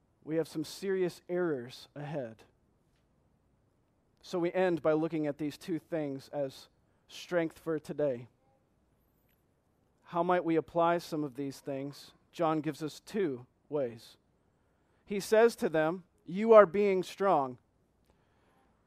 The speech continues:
How does he know that? Does he know each, each of these people individually? This was a general letter, remember? It was written to a whole wide dispersion of churches in A-, in Asia Minor.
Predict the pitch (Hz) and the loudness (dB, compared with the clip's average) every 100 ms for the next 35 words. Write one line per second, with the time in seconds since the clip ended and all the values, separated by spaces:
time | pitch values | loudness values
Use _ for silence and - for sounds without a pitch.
0 | _ _ _ - 339 - 294 285 320 190 | _ _ _ 4 4 6 4 6 6 6
1 | 135 - _ _ _ _ _ _ _ _ | 4 -4 _ _ _ _ _ _ _ _
2 | _ _ _ _ _ _ _ _ _ _ | _ _ _ _ _ _ _ _ _ _
3 | _ _ _ _ _ 180 - 220 165 175 | _ _ _ _ _ -6 -2 0 4 4
4 | 220 170 - - 156 175 - 202 190 147 | 4 2 -2 -10 -6 -6 -6 -6 -6 -2
5 | 165 196 - 165 175 175 156 139 156 196 | -4 -4 -6 -6 -2 -2 -2 -2 -2 -2
6 | 208 262 240 151 180 220 175 185 170 135 | -4 -2 -6 -2 -2 0 4 4 4 0
7 | 131 131 147 - - 185 175 190 190 185 | -2 -4 -8 -10 -4 0 0 0 -2 -2
8 | 196 175 165 202 196 180 - - _ 151 | 4 4 6 4 6 4 2 -14 _ 2
9 | 170 202 202 185 165 - 190 196 - 156 | 8 10 8 4 -2 -4 -2 -2 -2 -6
10 | 135 - 196 220 156 143 147 143 147 147 | -8 -4 -2 -2 -4 -4 -4 -4 -4 -4
11 | 151 151 147 175 180 139 | -4 -4 -2 0 0 -4